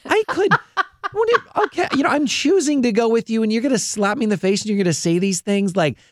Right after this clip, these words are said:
Speaker 1: do you realize what I could do to you?" Like, a-, and he didn't ever have that pompous attitude. It's just,
Speaker 2: No,
Speaker 1: it's just
Speaker 2: it was
Speaker 1: incredible.
Speaker 2: forgiving.
Speaker 1: Yeah.
Speaker 2: "Father,
Speaker 1: Yeah.
Speaker 2: forgive them. They don't know what they're doing."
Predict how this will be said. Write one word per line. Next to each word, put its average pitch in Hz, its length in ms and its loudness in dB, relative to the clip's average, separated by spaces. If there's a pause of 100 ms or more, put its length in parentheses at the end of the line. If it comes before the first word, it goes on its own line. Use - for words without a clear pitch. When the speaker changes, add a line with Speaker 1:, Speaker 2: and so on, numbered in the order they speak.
(140)
Speaker 1:
do 320 80 -6
you 453 240 2
realize 320 480 0
what 285 160 0
I 269 100 0
could 185 280 -6
do 160 240 0
to 381 80 0
you?" 427 340 0
Like, 165 220 0 (300)
a-, 143 60 -8 (100)
and 190 140 0
he 208 200 0
didn't 208 320 -2
ever 170 240 0
have 160 180 0
that 156 180 -2
pompous 143 400 -2
attitude. 127 600 -4
It's 123 220 -2
just, 294 320 0
Speaker 2:
No, 277 140 -12
Speaker 1:
it's 123 140 -4
just 147 140 -2
Speaker 2:
it 302 60 -4
was 123 100 0
Speaker 1:
incredible. 151 280 -2
Speaker 2:
forgiving. 311 680 -8 (240)
Speaker 1:
Yeah. 202 220 0 (340)
Speaker 2:
"Father, 320 220 -4
Speaker 1:
Yeah. 339 140 0
Speaker 2:
forgive 262 400 -8
them. 269 140 -6
They 240 100 -6
don't 220 360 -8
know 220 100 -8
what 202 220 -12
they're 190 100 -12
doing." 160 760 -14